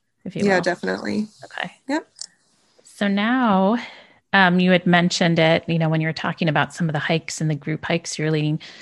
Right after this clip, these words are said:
Speaker 1: So tell me about Hiker Babes.
Speaker 2: Okay. So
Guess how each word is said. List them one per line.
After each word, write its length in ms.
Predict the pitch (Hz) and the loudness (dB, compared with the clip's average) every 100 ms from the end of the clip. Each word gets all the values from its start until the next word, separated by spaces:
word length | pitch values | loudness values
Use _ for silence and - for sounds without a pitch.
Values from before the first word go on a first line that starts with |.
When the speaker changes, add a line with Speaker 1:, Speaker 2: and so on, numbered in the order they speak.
| - | -20
Speaker 1:
So 540 | - 202 180 175 170 - | -2 4 6 6 4 0
tell 240 | - - 202 | -10 -2 2
me 180 | 254 277 | 4 4
about 380 | 254 196 185 | 2 0 0
Hiker 420 | - - 185 - 165 | -2 -2 -2 0 -2
Babes. 580 | - 82 - - - - _ _ _ _ _ _ _ - | -2 -4 -8 -12 -18 -20 _ _ _ _ _ _ _ 0
Speaker 2:
Okay. 340 | 208 233 - - - - - - | 0 2 -2 -6 -18 -20 -20 -18
So 720 | - - 240 220 214 214 208 | -12 0 6 6 6 4 2